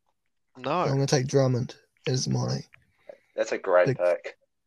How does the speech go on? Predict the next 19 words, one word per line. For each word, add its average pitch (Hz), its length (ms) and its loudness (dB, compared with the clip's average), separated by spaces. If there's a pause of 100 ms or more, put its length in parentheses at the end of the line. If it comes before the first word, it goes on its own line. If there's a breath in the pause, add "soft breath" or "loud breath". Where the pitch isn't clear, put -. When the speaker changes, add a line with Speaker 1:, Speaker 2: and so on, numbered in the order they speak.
Speaker 2:
big 139 220 4
backup. 135 440 -2 (480 loud breath)
Speaker 3:
That's - 180 -20
a - 40 -16 (120)
Speaker 2:
And 139 80 2
I - 40 4
Speaker 3:
great 135 80 4
Speaker 2:
do 147 100 6
Speaker 3:
pick. 156 80 6
Speaker 2:
need 151 180 8
some 135 500 2 (100)
small 135 380 -2
forward. 131 400 2 (1200)
Like, 135 540 -6
oh, 151 480 6 (1080)
who 175 120 -6
have 160 80 -6
I 139 100 -4
got? 139 220 -12